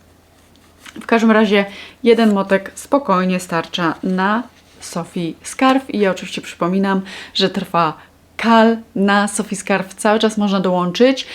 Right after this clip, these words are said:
To jest w sumie ostatni tydzień, kiedy można dołączyć do Sophie scarf. Sophie scarf kal jeszcze będzie trwał dwa tygodnie, dwa tygodnie. Em, i jest to ostatni tydzień, gdzie można dołączyć do tego,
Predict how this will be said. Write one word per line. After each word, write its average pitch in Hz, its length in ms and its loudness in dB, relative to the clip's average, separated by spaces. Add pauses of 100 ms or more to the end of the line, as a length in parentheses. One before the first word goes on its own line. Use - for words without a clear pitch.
(200)
To 220 80 4
jest 214 220 4
w - 20 -14
sumie 233 340 4
ostatni 240 600 2
tydzień, 220 640 2 (360)
kiedy 226 180 4
można 220 280 6
dołączyć 202 560 2
do 190 120 -4
Sophie 202 240 -4
scarf. - 340 -6
Sophie 247 300 0
scarf 226 400 0
kal 220 200 2
jeszcze 220 240 4
będzie 190 160 -2
trwał 180 380 0
dwa 214 340 2
tygodnie, 202 760 2 (180)
dwa 170 340 -2
tygodnie. 175 800 0 (580)
Em, 202 440 2 (340)
i 247 160 6
jest 226 180 4
to 214 100 -4
ostatni 202 400 -2
tydzień, 190 640 0
gdzie 180 240 0
można 180 380 -2
dołączyć 214 1200 2 (180)
do 202 440 2
tego, 170 580 0